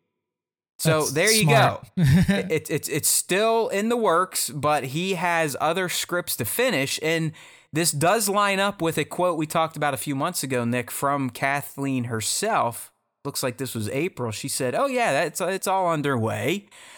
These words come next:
Speaker 1: Uh, there's no pivot, no pivot. It's all underway. Taika's a little slow. Everybody's busy, but yeah, those are great projects, and we're definitely still doing them." So that, when, when she's talking plural there, the, the other project was the Lando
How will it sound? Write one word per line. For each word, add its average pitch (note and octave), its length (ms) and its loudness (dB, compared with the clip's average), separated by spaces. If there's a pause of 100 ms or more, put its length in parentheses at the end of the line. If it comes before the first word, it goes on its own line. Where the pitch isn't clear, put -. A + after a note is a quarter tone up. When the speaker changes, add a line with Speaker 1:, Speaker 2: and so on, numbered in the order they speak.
(240)
Speaker 1:
Uh, D#3+ 240 0
there's G#3 220 0
no A3+ 160 2
pivot, D#3 400 0
no D#3+ 160 -2
pivot. C#3+ 360 -2
It's C#3+ 140 -4
all D3 180 0
underway. A#2+ 680 -2
Taika's D3+ 520 -2
a C3+ 140 0
little D3+ 300 0
slow. A#2 640 2 (440)
Everybody's D#3 540 0
busy, C#3+ 380 0
but B2 180 -2
yeah, B2+ 400 -2
those B2+ 240 -2
are C3 60 -2
great C3 260 -2
projects, C3 560 -4
and A#2 160 -6
we're A2+ 80 -6
definitely A#2+ 340 -4
still A#2 240 -6
doing G#2+ 300 -4
them." G2 240 -10 (560)
So C#3 120 -4
that, D#3 140 -2
when, D3 400 -6
when D3+ 140 -2
she's C#3 240 -2
talking D#3 400 2
plural C#3 400 0
there, B2+ 280 0
the, B2 180 0
the B2 180 0
other A#2+ 160 0
project G#2+ 480 -2
was A2 160 -4
the A2 80 -2
Lando G#2 640 -2